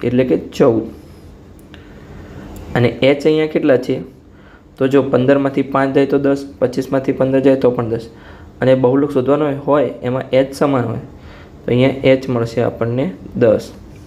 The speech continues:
તો દરેકની કિંમત મળી ગઈ, તો હવે આપણે સૂત્રમાં મૂકી દઈએ. ચલો, નીચે હવે આપણે ગણતરી કરીએ. બહુલકનું સૂત્ર છે ઝેડ બરાબર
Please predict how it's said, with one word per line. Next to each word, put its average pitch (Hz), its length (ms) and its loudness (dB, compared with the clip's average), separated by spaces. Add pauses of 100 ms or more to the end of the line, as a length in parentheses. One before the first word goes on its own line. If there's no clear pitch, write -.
(720)
તો - 120 -4
દરેકની 135 380 2
કિંમત 143 340 -4
મળી 143 200 0
ગઈ, 151 160 -2
તો 139 180 -8
હવે 135 160 0
આપણે 135 200 2
સૂત્રમાં 135 440 0
મૂકી 123 340 -2 (180)
દઈએ. 123 380 2 (1200)
ચલો, 143 200 4
નીચે 123 300 -2
હવે 131 140 6
આપણે 131 200 2
ગણતરી 131 420 -4
કરીએ. 147 340 -2 (880)
બહુલકનું 143 440 4
સૂત્ર 143 360 0
છે 156 220 -2 (440)
ઝેડ 131 280 4
બરાબર 131 480 2